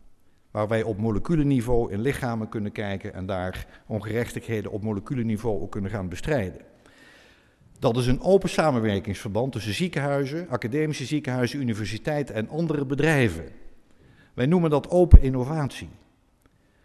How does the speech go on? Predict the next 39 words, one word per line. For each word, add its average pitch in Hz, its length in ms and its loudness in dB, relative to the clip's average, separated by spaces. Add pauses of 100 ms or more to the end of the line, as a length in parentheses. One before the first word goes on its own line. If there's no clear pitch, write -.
(140)
Wat 104 160 -4
je 113 60 -2
samen 190 400 4
bij 151 80 4
elkaar 165 400 2
kunt 120 180 0
brengen, 101 360 -2
samen 156 380 0
weet 135 240 2
je 123 100 -2
meer 117 260 2
dan 107 180 0
alleen, 98 440 -4 (560)
dat 107 180 0
je 110 80 -4
je 101 80 -2
harnasje 160 580 0
openmaakt 127 600 -2
om 107 120 -6
te 101 120 -6
delen 127 320 0
wat 107 160 -2
je 101 100 -6
weet 104 360 -6
en 95 120 -12
bij 90 160 -6
een 87 80 -10
ander 123 240 -6
te 113 100 -10
halen 101 300 -6
wat 92 120 -8
je 98 80 -10
zelf 85 320 -8
niet 85 200 -8
weet. 80 340 -18 (640)
Vroeger 170 280 12
zouden 139 240 6
wij 120 140 4
zeggen, 147 360 2